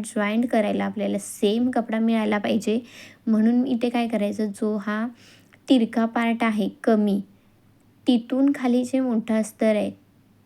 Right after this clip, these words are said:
त्याचा अर्धा काउंट करायचा आणि अर्ध्यावर खूण करून ठेवायची, जेणेकरून आपल्याला तेवढ्याच हाईटचं,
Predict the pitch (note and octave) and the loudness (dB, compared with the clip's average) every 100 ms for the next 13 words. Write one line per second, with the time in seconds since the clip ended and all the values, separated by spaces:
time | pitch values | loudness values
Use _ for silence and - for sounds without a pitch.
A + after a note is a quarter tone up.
0 | - G#3 G3 - A#3+ C#4+ - B3+ A#3 A#3 | -2 0 -2 -6 -8 -6 0 0 2 0
1 | A3+ F#3 F3+ - - - - - A#3 C#4 | 0 -2 -4 -4 -4 -4 -6 -8 -8 -8
2 | - - - - G3+ F#3+ A3 - B3+ G#3+ | -18 -20 -20 -10 -6 -4 -4 -4 -4 -2
3 | G#3 G#3 G3+ C4 - - _ _ - C#4+ | -2 -2 -2 -4 -6 -20 _ _ 0 4
4 | B3+ A#3 G3 G3 F#3+ G3 - - - - | 4 2 0 -2 -2 -4 -4 -8 -20 -20
5 | _ _ B3 A3+ A#3+ A#3 A#3+ A3+ - A#3 | _ _ 0 2 0 -4 -4 -6 -4 -2
6 | A#3+ A#3+ - C4 G#3+ G#3 A3+ B3 - A#3 | -2 -4 2 2 4 2 0 -2 -2 2
7 | G3 - - G3+ | 2 0 -4 -2